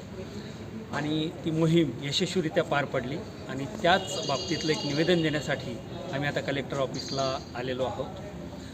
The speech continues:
कौतुकास्पद ही गोष्ट आहे की धाराशिव शहरामध्ये सर्व जातीचे, सर्व धर्माचे आणि सर्व राजकीय पक्षांचे लोक एका छताखाली आली आणि या सर्वांना एकत्र आणण्याचं काम आमची छोटी बहीण झिनत प्रधान यांनी केलं आहे. आणि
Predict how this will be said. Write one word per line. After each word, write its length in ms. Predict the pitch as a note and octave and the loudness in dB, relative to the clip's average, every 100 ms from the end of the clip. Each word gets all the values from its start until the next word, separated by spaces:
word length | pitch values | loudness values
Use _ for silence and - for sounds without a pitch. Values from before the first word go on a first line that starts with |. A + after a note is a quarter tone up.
| - - - - | -10 -10 -8 2
कौतुकास्पद 600 | E3+ D#3 G3+ A3 - G#3+ | 2 4 6 4 6 2
ही 120 | E3 | 4
गोष्ट 300 | F#3+ G3 - | 4 4 4
आहे 200 | G#3 F#3+ | 4 4
की 100 | G3+ | 2
धाराशिव 420 | G3 D#3+ F#3 F3+ F#3 | 2 4 4 4 4
शहरामध्ये 500 | F3 E3 F3+ D#3 B2 - - - - | 6 8 8 6 0 -4 -8 -4 2
सर्व 240 | G3 - | 4 6
जातीचे, 480 | F#3 E3 F#3 D#3+ F3 | 6 6 4 0 2
सर्व 280 | F3+ F#3+ G#3 | 4 4 4
धर्माचे 460 | E3 D3+ D3+ C#3+ | 4 4 2 4
आणि 180 | D#3 E3 | 4 4
सर्व 400 | D#3+ G3 G3+ G#3 D#3+ - | 2 2 4 4 2 2
राजकीय 360 | D#3 D3+ F#3+ | 0 2 0
पक्षांचे 500 | E3 D#3+ - E3 E3+ | 0 0 0 2 2
लोक 120 | D3 C#3 B2 A#2 | 0 -2 -4 -2
एका 180 | F3 F3 | 0 0
छताखाली 500 | E3 D#3+ D3 C3 B2+ | 0 2 2 2 0
आली 160 | A#2+ C3 - - - - - | 0 -2 -6 -10 -12 -12 -2
आणि 360 | D3+ E3+ G3+ A3 - - - - - | 4 4 4 2 -6 -10 -10 -6 2
या 80 | F3+ | 2
सर्वांना 380 | G3+ F#3 G#3 G#3+ | 4 4 6 6
एकत्र 300 | F#3 G3 G3 | 4 4 6
आणण्याचं 380 | F3 F3+ F3+ | 6 6 4
काम 280 | F#3+ D#3+ B2+ G#2+ - - - - | 0 0 0 -2 -10 -12 -12 -4
आमची 420 | D3 D#3 E3+ E3 D3+ - - | -2 0 2 2 0 -4 -4
छोटी 200 | E3 F3 | 0 2
बहीण 380 | D3+ D3+ D3+ C#3 - | 2 2 2 -2 -6
झिनत 220 | C#3+ D#3 D#3+ - - | 0 2 2 0 -4
प्रधान 320 | D3 C#3+ D3+ C#3 | 0 0 0 0
यांनी 180 | C3+ D#3+ | 0 2
केलं 260 | D#3 D3 | 2 2
आहे. 260 | F3 - - - | 2 0 -6 -2
आणि 420 | C#3+ F3 G#3+ A#3 | 2 4 4 2